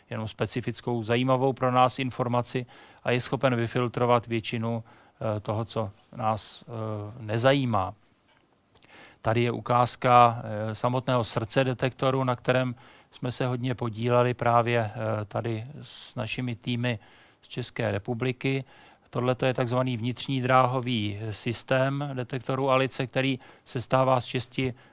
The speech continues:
rovin křemíkových detektorů, které vlastně zajišťují velikou přesnost rekonstrukce místa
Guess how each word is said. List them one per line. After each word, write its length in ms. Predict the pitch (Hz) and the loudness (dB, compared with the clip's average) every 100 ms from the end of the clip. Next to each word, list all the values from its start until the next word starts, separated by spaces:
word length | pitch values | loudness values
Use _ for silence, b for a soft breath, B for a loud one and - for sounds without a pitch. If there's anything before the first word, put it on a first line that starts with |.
| _ | _
rovin 440 | 123 120 120 123 117 | -4 -2 0 -2 -4
křemíkových 640 | - 123 123 139 131 110 | -4 -4 -2 -4 -2 -2
detektorů, 720 | 107 - 110 - 117 120 131 - b b b | -4 -6 -6 -4 -2 -2 -4 -8 b b b
které 360 | - 143 151 139 | 2 8 8 6
vlastně 440 | 120 120 135 131 - - _ _ 165 | 0 -2 0 -2 -2 -10 _ _ -12
zajišťují 960 | 110 110 131 - 143 135 135 131 135 123 | -2 0 0 -2 -2 0 0 0 -2 -4
velikou 580 | 117 117 143 - 147 143 | -2 2 2 2 2 2
přesnost 760 | 135 - 135 120 139 135 - 135 | 0 -4 -2 0 2 2 2 0
rekonstrukce 880 | 120 139 127 - 131 - 139 131 123 b b b _ | 2 2 0 -2 -4 0 4 4 2 b b b _
místa 540 | 123 143 - 151 131 | -2 0 4 8 6